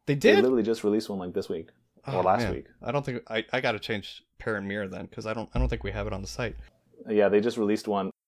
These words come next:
Speaker 2: It might not be released, released as P D F.
Speaker 1: Yeah.
Speaker 2: Sometimes they do this, like, we'll bring a bunch of printouts to, like, a conference.
Speaker 1: Yeah, yeah, yeah.
Speaker 2: And then after the conference, we release the P D F. So
Speaker 1: Yeah.
Speaker 2: I know,
Speaker 1: Okay.
Speaker 2: I know I saw some tweets about that. But yeah, I've written, I've written a couple of, of entries for P O C or,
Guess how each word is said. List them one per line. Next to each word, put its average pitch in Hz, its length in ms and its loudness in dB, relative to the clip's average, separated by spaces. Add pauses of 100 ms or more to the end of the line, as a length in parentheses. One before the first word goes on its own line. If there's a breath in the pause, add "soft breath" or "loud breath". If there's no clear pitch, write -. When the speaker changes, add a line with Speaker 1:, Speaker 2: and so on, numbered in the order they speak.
Speaker 2:
It 127 120 -2
might 139 180 0
not 135 180 4
be 120 120 2
released, 104 480 -2
released 101 280 -2
as 90 100 -4
P - 200 -8
D 95 180 -2
F. 87 400 -2 (200)
Speaker 1:
Yeah. 107 320 2
Speaker 2:
Sometimes 113 420 2
they 104 120 6
do 101 160 0
this, 98 180 0
like, 90 240 2
we'll 95 120 -2
bring 113 180 6
a 113 40 4
bunch 104 180 4
of 95 80 -4
printouts 101 460 0
to, 101 80 -4
like, 90 120 0
a 90 60 -4
conference. 85 600 -2
Speaker 1:
Yeah, 170 280 6
yeah, 110 240 4
yeah. 92 240 -10
Speaker 2:
And 104 120 2
then 98 120 4
after 95 180 2
the 90 60 0
conference, 85 320 -6
we 85 100 -8
release 82 240 -4
the - 80 -8
P - 160 -10
D 69 80 -4
F. 57 140 -4
So 80 240 0
Speaker 1:
Yeah. 104 140 4
Speaker 2:
I - 20 0
know, 92 420 0
Speaker 1:
Okay. 113 180 -2
Speaker 2:
I 95 40 -2
know 98 80 0
I 92 80 0
saw 95 200 2
some 90 180 -10
tweets - 260 -6
about 85 260 -4
that. 82 240 -2 (300 soft breath)
But 131 80 4
yeah, 135 80 10
I've 139 120 6
written, 139 380 4 (320 soft breath)
I've 117 180 2
written 120 160 6
a 110 40 2
couple 101 400 2
of, 80 340 -4
of 90 160 -8
entries 92 320 -2
for - 180 -6
P 92 180 -4
O 90 40 0
C 85 220 -6
or, 76 200 0